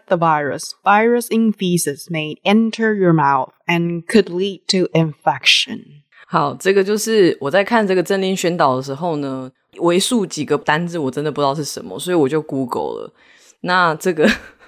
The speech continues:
Speaker 2: <laughs> 这个 rimming 呢，它的意思是，呃，用你的舌头舔肛门。诶，对吧？还是是 mouth on，等一下，喂，喂，喂，它不一定是舌头舔肛门。
Speaker 1: 以，以口，呃，入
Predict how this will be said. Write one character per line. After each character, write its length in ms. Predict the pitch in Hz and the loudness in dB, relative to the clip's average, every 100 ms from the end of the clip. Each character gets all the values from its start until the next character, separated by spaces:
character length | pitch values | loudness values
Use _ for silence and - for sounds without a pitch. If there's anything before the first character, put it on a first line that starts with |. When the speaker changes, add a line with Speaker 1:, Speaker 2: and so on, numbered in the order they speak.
| _ | _
Speaker 2:
<laughs> 520 | _ - - - 262 - | _ -16 -14 -14 -14 -4
这 80 | |
个 140 | 240 226 | 2 2
rimming 540 | 196 202 254 269 208 | 2 2 2 2 0
呢， 380 | 175 156 156 170 _ - _ _ - - | 0 0 0 -4 _ -20 _ _ -18 -4
它 220 | 185 202 | -2 0
的 340 | 190 170 156 185 - | 2 2 2 0 -10
意 240 | - 202 185 | -6 -2 -2
思 200 | 196 175 | -4 -6
是， 460 | 175 185 156 123 _ _ _ - | -4 -2 -2 -4 _ _ _ 0
呃， 440 | 143 135 131 123 _ _ | 2 2 -2 -8 _ _
用 340 | - 220 202 156 | 4 4 4 2
你 100 | 131 | 2
的 300 | 131 131 131 | 2 0 -2
舌 240 | - 147 | 0 0
头 160 | 165 143 | 2 0
舔 300 | - 123 120 | -2 -8 -4
肛 160 | 123 | -4
门。 320 | 135 143 - - _ _ - | -4 -8 -10 -18 _ _ -2
诶， 120 | 302 | 0
对 180 | 339 311 | 0 0
吧？ 220 | 185 - | 2 0
还 120 | 160 | -2
是 140 | 247 | -4
是 100 | 277 | 2
mouth 280 | 247 196 196 214 | 2 4 2 0
on， 140 | 160 151 160 - | -8 -10 -18 -14
等 40 | 151 | -10
一 20 | |
下， 100 | 156 | -6
喂， 200 | 131 131 | -4 -4
喂， 40 | |
喂， 220 | 123 120 | -4 -8
它 120 | - 208 | -10 -10
不 120 | 240 | -8
一 40 | |
定 120 | 196 | -8
是 80 | 196 | -8
舌 80 | 151 | -8
头 80 | 156 | -2
舔 120 | 170 | 2
肛 60 | 175 | 2
门。 200 | 175 147 _ | 0 -10 _
Speaker 1:
以， 240 | - 175 196 | -6 0 0
以 40 | |
口， 680 | 220 - 151 131 123 - - _ _ - | 0 0 2 2 0 -6 -20 _ _ 0
呃， 240 | 151 143 - | 2 2 -4
入 240 | 233 170 | -6 -6